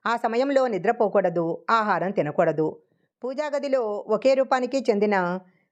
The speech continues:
రెండు చిత్రపటాలు ఉంచకూడదు. సాయంత్రము ఆరు దాటిన తర్వాత సూది, ఉప్పు, నూనె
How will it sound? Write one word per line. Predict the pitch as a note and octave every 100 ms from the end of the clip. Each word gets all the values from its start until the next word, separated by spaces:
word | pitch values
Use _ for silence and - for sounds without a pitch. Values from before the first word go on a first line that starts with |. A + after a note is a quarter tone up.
| -
రెండు | B3+ C4+
చిత్రపటాలు | B3 A#3+ A#3 A3+ G#3+ F3
ఉంచకూడదు. | G#3+ E3 F3 F3 D#3 D#3 D#3+ - _ _ _
సాయంత్రము | - A#3 B3+ C4+ C#4+ C#4+ D4
ఆరు | A#3 G#3+
దాటిన | G#3 G3+ A#3
తర్వాత | B3+ A3+ G#3 G3 G3+ F3 F3 F3 _ _
సూది, | - C4+ C#4 C4 C#4
ఉప్పు, | A3+ A3 - B3
నూనె | A#3 G#3 G3+ G3 F#3